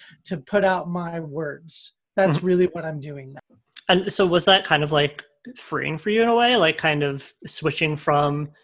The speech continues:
Speaker 2: you know, having it be, like, a solo musical project to, you know, you taking on just the words and someone else taking on the music side?
Speaker 1: It's freeing, and it's also, like,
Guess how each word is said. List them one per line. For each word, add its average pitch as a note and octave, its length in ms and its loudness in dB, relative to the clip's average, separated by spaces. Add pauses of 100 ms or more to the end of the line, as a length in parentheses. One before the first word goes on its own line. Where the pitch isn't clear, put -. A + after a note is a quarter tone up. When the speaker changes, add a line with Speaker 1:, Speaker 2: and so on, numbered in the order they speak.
(140)
Speaker 2:
you D3+ 80 2
know, C3 60 0
having C#3+ 220 4
it C#3+ 100 0
be, D3 100 2
like, C#3+ 200 0
a - 60 -2
solo C#3+ 400 0
musical D3 480 -2
project E3 600 2
to, C#3 400 2 (340)
you D#3+ 60 2
know, C#3 80 4
you C#3 180 0
taking D3+ 360 2
on C3+ 340 2 (340)
just C#3 300 2
the D#3 80 4
words C#3 320 2
and C3+ 120 0
someone C#3+ 220 -2
else C3+ 180 0
taking C#3+ 220 -2
on B2+ 140 -4
the B2+ 60 -4
music C#3+ 340 -4
side? G3 320 -2 (880)
Speaker 1:
It's C#4+ 160 -2
freeing, E4 720 -4
and B3 160 -2
it's A#3+ 140 -2
also, A#3+ 400 0
like, G#3+ 440 2